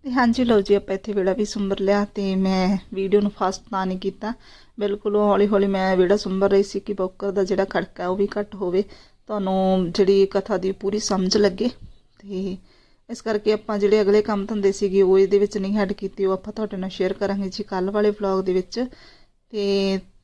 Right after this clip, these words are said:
ਕਿਉਂਕਿ ਜੇਕਰ ਮੈਂ ਵੀਡੀਓ ਨੂੰ ਫਾਸਟ ਕਰਦੀ ਸੀਗੀ ਤਾਂ, ਤਾਂ ਵੀ ਫਿਰ ਕਥਾ ਦੀ ਤੁਹਾਨੂੰ ਸਮਝ ਨਹੀਂ ਆਉਣੀ ਸੀਗੀ, ਹੈ ਨਾ, ਤਾਂ ਕਰਕੇ। ਤੇ ਬਾਕੀ ਤੁਸੀਂ ਮੈਨੂੰ ਕੁਮੈਂਟ ਕਰਕੇ ਦੱਸਿਓ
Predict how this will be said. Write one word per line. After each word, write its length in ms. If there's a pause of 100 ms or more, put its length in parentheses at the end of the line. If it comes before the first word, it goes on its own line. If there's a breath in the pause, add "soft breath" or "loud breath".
(160)
ਕਿਉਂਕਿ 280
ਜੇਕਰ 320
ਮੈਂ 260
ਵੀਡੀਓ 260
ਨੂੰ 120
ਫਾਸਟ 320
ਕਰਦੀ 340
ਸੀਗੀ 280
ਤਾਂ, 140
ਤਾਂ 200
ਵੀ 120
ਫਿਰ 240 (340)
ਕਥਾ 240
ਦੀ 100
ਤੁਹਾਨੂੰ 260
ਸਮਝ 320
ਨਹੀਂ 140
ਆਉਣੀ 200
ਸੀਗੀ, 300
ਹੈ 120
ਨਾ, 140 (500 loud breath)
ਤਾਂ 160
ਕਰਕੇ। 500 (160)
ਤੇ 200
ਬਾਕੀ 320
ਤੁਸੀਂ 260
ਮੈਨੂੰ 180
ਕੁਮੈਂਟ 300
ਕਰਕੇ 300
ਦੱਸਿਓ 360